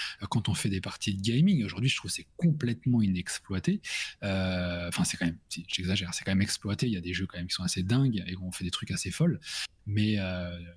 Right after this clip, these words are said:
des trucs assez fous. Mais, euh, mais voilà, la V R, on pourrait aller encore beaucoup plus loin dans l'exploitation, mais on n'a pas encore la techno, c'est pas évident. Ça demande quand même,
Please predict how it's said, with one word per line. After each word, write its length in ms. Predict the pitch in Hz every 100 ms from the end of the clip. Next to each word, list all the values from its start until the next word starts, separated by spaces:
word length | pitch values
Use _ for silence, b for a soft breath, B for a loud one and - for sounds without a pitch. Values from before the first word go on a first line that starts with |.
| - -
des 60 |
trucs 160 | - 98
assez 180 | - 170
fous. 240 | - 190 B B B -
Mais, 320 | 104 107 104
euh, 640 | 98 95 92 92 90 90 90
mais 300 | 95 98 101
voilà, 200 | 123 147
la 80 | 95
V 140 | 98 120
R, 80 |
on 60 | 107
pourrait 280 | - 90 107
aller 80 | 107
encore 280 | 87 92
beaucoup 360 | 90 104 98 101
plus 180 | - 104
loin 240 | 120 135
dans 80 | 113
l'exploitation, 560 | 92 - 107 110 98 135
mais 60 |
on 60 | 110
n'a 100 | 98
pas 140 | 117
encore 180 | 104 107
la 100 | 87
techno, 520 | - 104 - 107 107
c'est 160 | - 95
pas 140 | 95
évident. 600 | 90 90 90 92 90 90 - - B _ _ -
Ça 100 | 90
demande 380 | 95 98 90
quand 140 | 87 98
même, 220 | 92